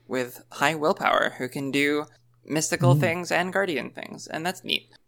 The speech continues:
Speaker 1: So I think she's got a fun niche, even if you don't go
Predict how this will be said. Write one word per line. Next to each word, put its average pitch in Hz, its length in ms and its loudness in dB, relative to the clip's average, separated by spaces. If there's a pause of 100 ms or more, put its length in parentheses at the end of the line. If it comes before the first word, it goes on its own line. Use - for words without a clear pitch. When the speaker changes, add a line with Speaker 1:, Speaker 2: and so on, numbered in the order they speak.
(280)
Speaker 1:
So - 140 6
I 220 80 12
think 269 200 2
she's 214 200 0
got 156 140 6
a 156 40 0
fun 156 220 4
niche, 139 220 4
even 139 220 0
if 139 80 -4
you 135 140 -6
don't 110 300 2
go 139 360 4